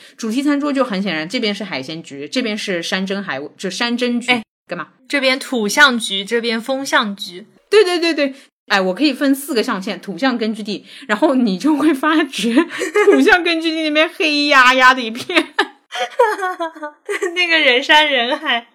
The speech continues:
Speaker 1: 对，然后风象那边就是没有人影，全部都跑到外面去了，你也找不到风象的朋友，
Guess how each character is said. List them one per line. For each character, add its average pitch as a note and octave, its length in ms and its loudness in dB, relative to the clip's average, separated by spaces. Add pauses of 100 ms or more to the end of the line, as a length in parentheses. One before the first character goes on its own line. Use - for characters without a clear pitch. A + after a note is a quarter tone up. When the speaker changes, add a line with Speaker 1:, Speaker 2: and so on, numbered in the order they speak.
Speaker 1:
对， A#4+ 140 6
然 G4+ 100 8
后 A4 120 4
风 A4+ 180 -2 (100)
象 A#4 240 2
那 G#4+ 80 2
边 G4+ 200 2
就 G#4 120 4
是 G#4 160 2
没 F#4 140 2
有 F#4+ 180 2
人 D4 320 4
影， D#4 240 2 (220)
全 F4 240 2
部 G#4 80 2
都 A4+ 100 4
跑 F#4 260 2
到 D4+ 140 8
外 F#4+ 180 6
面 E4 160 -2
去 F#4 120 -2
了， D#4+ 80 2
你 D#4 100 2
也 E4+ 140 2
找 D#4 260 2
不 C4+ 120 -2
到 E4+ 160 4
风 E4+ 260 -4
象 E4+ 160 0
的 D4+ 60 4
朋 C4+ 320 0
友， B3+ 300 2